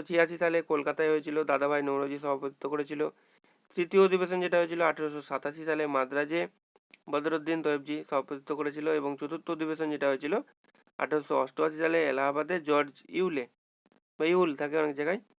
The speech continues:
তিনি সভাপতিত্ব করেছিলেন। তাহলে এই সবগুলো মনে রাখবে, তাহলে দেখবে এখান থেকে কোশ্চেন জাতীয় কংগ্রেস থেকে এলে কে কোন অধিবেশনে সভাপতিত্ব করেছিল, কত সালে, কোথায়, সব একদম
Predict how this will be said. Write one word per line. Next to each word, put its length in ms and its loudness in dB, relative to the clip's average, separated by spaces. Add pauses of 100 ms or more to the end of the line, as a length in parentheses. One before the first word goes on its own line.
(280)
তিনি 160 -2
সভাপতিত্ব 460 0
করেছিলেন। 420 -4
তাহলে 160 -4
এই 60 -2
সবগুলো 340 -2 (180)
মনে 180 -4
রাখবে, 320 -2
তাহলে 220 -2
দেখবে 240 -8
এখান 180 -6
থেকে 120 -6
কোশ্চেন 320 -8 (640)
জাতীয় 380 -2
কংগ্রেস 240 0
থেকে 220 -6
এলে 220 -2
কে 140 -6 (480)
কোন 180 -4
অধিবেশনে 400 -2
সভাপতিত্ব 400 -4
করেছিল, 320 -8
কত 180 -6
সালে, 300 -2 (300)
কোথায়, 300 -10 (100)
সব 160 -4
একদম 260 -2